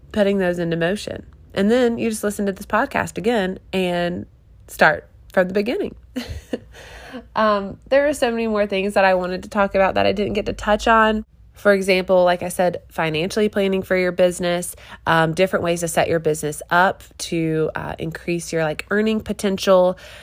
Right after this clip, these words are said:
and al-, also, like, your exit strategy and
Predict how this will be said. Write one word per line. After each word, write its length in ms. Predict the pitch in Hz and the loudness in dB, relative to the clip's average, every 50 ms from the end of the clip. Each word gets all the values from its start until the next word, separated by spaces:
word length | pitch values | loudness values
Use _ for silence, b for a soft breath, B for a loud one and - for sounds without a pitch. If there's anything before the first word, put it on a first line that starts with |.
| B B B - | B B B 0
and 200 | - 196 202 - | 2 2 4 4
al-, 320 | - 165 175 175 - - - | 6 6 6 6 4 2 2
also, 560 | 180 196 226 - - 254 226 202 196 190 165 | 2 2 2 4 2 4 6 6 6 4 4
like, 360 | - 185 170 165 160 160 - - _ _ | 2 2 0 0 0 -2 -6 -14 _ _
your 240 | 180 185 196 - - | -2 0 0 0 2
exit 380 | 175 170 170 - - - - - | 0 -2 0 -2 -2 -2 -2 -2
strategy 760 | - - - 170 160 147 147 143 147 147 - 151 143 147 143 | -4 -4 -2 0 0 0 0 -2 -4 -6 -6 -6 -4 -4 -4
and 120 | 143 - | -6 -4